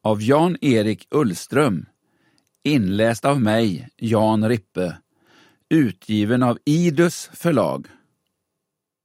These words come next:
Frid och fröjd. Ett lustspel i tre akter. Akt ett. Skrattet,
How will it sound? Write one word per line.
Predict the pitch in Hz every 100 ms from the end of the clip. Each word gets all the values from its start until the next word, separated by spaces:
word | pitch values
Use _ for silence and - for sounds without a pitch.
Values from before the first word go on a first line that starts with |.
| _ _ _
Frid | - 147 143 175 170 151 -
och | 175 151
fröjd. | 117 101 101 78 - - _ _ _ _ _ _ _ _
Ett | 113 -
lustspel | 127 127 - - - 110 101 -
i | 143
tre | - 120 117 104
akter. | 135 - - 95 95 - _ _ _ _ _ _ _ _ _ _ _ _ _ _ _ _ _ _ _ _
Akt | - 139 - - -
ett. | 139 - _ - _ _ _ _ _ _ _ _ _ _ _ -
Skrattet, | - 170 185 - _ 143 - -